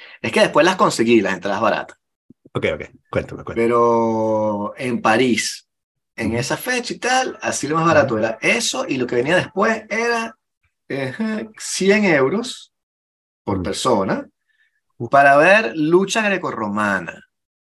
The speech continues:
Speaker 2: Ah, mm.
Speaker 1: Eh, no,
Speaker 2: Eh.
Speaker 1: o sea, eh, no, yo no veo, no sé, no sé cómo cuentan los puntos. Luego,
Speaker 2: Ujú.
Speaker 1: ciento cuarenta voleibol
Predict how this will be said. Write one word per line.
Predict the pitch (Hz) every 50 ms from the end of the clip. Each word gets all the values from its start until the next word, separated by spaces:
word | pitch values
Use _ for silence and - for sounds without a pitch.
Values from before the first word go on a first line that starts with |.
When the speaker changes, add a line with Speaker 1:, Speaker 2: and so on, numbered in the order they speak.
| _ -
Speaker 2:
Ah, | 262 302 302 233 - - _ _ _ _ _ -
mm. | 175 170 175 208 - _ _ _ _ _ _ _ _ _ _ _ _ _ _ _ _ _ _ _ _ _ _ _ _ _ -
Speaker 1:
Eh, | 127 139 139 135 131 127 120 113 107 -
no, | - 101 104 98 156
Speaker 2:
Eh. | 139
Speaker 1:
o | 131
sea, | 127 104 95 92 82 - _ _ _ _ _ _ _ _ _ _ _ _ - 95
eh, | 95 90 - - - - - - - -
no, | - 101 - -
yo | 92 90
no | 87 92
veo, | 98 104 101 95 - -
no | 95 92
sé, | - 120 117
no | 113 107 98
sé | - -
cómo | - 127 120
cuentan | - 127 120 - 113
los | 113 98 -
puntos. | - 107 113 131 135 120 104 - 98 80 - - _ _ -
Luego, | 120 131 147 156 147 143 156 214 277 294 - - _ _ _ _ _ _ _ _ _ _ - - - -
Speaker 2:
Ujú. | - 185 202 220 220 208
Speaker 1:
ciento | 226 214
cuarenta | - 190 180 170 170 160 151 139 131 127 - 175 196 208 - _ _ _ _ _ _ _ _ _ _
voleibol | - 113 107 110 110 110 110 110 104 101 95 98 170 202 -